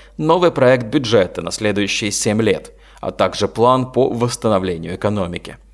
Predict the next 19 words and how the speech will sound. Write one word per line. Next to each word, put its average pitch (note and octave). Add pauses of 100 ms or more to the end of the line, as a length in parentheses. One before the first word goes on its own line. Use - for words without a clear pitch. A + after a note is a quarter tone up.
(360)
Но A2
детали G2+
пока G2+
еще F2+
не F#2+
ясны. F#2+ (920)
Интересно F#3
отметить, C3+
что -
в G#2+
отличие A#2
от G2
стран F#2+
Запада, G#2
экономика F#2+
Китая G2+
в F#2+
этом F#2+
году G2+